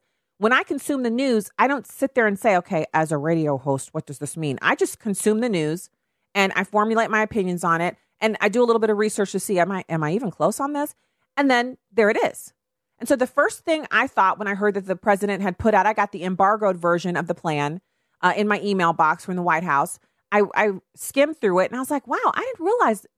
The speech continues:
a lot of these agencies have not been updated or revamped at all since they were stood up." It's, like, really interesting that they haven't had process improvement. They haven't had any, you know,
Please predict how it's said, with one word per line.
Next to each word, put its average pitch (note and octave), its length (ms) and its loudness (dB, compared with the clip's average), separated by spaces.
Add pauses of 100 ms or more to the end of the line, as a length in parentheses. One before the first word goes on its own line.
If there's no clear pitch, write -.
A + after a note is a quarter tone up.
(100)
a G#3+ 80 2
lot B3 220 2
of C4+ 100 -4
these A#3+ 240 -4
agencies G#3 720 0 (340)
have G#3+ 120 2
not G#3+ 200 4
been A3 180 0
updated G3+ 520 2
or F3 80 4
revamped F#3 460 0
at F3 60 2
all G3+ 180 4
since E3+ 260 -8
they F3 120 -2
were E3 120 -2
stood - 260 -2
up." - 300 2 (260)
It's, F#3+ 140 -8
like, G3 220 2 (400)
really B3+ 260 2
interesting D#4 400 -2
that F3+ 120 -2
they F3+ 100 -4
haven't F#3+ 320 0
had F3+ 340 0 (260)
process F#3+ 380 0
improvement. D#4 720 0
They G3 120 0
haven't F#3+ 260 0
had F#3+ 180 0
any, F3+ 280 0 (280)
you D4+ 80 -2
know, A#3+ 220 2